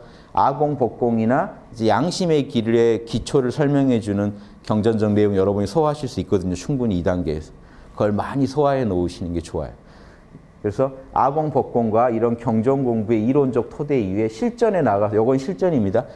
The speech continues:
실전에 나가서 내가 지금 하려는 행동이, 아니면 했던 행동이 선인지 악인지 판정해보는 실전 연습까지. 요건 이론적 베이스죠. 아공, 복공과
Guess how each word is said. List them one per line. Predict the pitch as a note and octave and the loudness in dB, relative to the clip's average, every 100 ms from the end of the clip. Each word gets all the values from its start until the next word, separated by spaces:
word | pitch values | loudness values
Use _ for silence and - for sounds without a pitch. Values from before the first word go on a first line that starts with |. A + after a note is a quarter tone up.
| - - | -20 -6
실전에 | - G#3+ A3 F#3+ | -2 0 2 2
나가서 | D3+ A#2 A#2 A#2 A3 - - - | 2 2 2 2 0 -2 -14 -6
내가 | A#2 B2 C3 | 0 2 2
지금 | C3 B2 B2+ | 0 -2 -2
하려는 | F3 D#3+ D3+ C#3+ | 0 2 2 -2
행동이, | D#3+ D3 C#3+ F3 | 0 0 0 0
아니면 | G2 G#2 A2+ | -2 -2 -2
했던 | F#3 - D3+ | -4 -2 -2
행동이 | D#3+ C#3+ C3+ D3+ | 0 0 0 0
선인지 | D3 G#3+ F#3+ E3+ D3 | 0 0 0 -2 2
악인지 | G#2+ F#2+ A2+ A2+ F#3 - - - - | 2 2 -2 0 -2 -4 -20 -20 -6
판정해보는 | - G#3+ G#3 F#3+ D3 A#2+ A#2+ | 0 4 4 4 4 4 2
실전 | A#2 G#3+ G#3+ F#3 | 2 0 2 2
연습까지. | C#3+ B2 A2 F#2 D#2+ D2+ - - - A2+ | 2 0 0 -2 -2 -6 -12 -20 -6 0
요건 | C3 D3+ D3+ | 2 2 2
이론적 | F#3 F3+ D#3 D3+ | 2 2 0 0
베이스죠. | C#3+ A#2+ - F#2+ E2 D2+ | 0 0 0 -2 -2 -2
아공, | - G#2+ A2 G#2 | 0 0 0 -2
복공과 | F#2+ - F#2+ F#2 C3 E3+ | -2 -4 -4 0 0 0